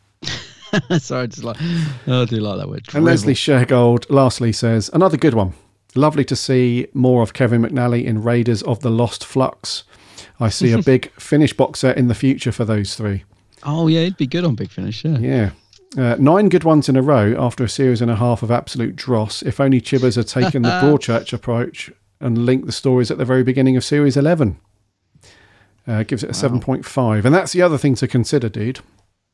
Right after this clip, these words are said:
Speaker 2: is that we're all saying the Flux is destroying the air, the universe and, and all that sort
Speaker 1: Yeah.
Speaker 2: of stuff. Because we're now in this multiverse thing, which Tecteun explicitly says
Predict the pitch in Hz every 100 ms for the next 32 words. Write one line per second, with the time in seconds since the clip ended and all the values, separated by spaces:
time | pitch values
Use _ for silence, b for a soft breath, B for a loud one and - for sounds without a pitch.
0 | _ _ _ B B B B B 143 127
1 | 147 151 151 151 156 - 143 127 104 123
2 | - b b b b b b - - -
3 | 143 - 131 131 123 139 127 117 120 120
4 | 117 101 117 120 107 104 110 - 104 95
5 | 87 _ _ - 127 123 117 120 110 101
6 | 131 123 - b b b b 135 - 170
7 | - 147 156 147 135 135 127 151 151 113
8 | 104 98 - 107 131 135 - - - -
9 | 123 120 123 - - _ 135 156 - 147
10 | 139 107 123 104 139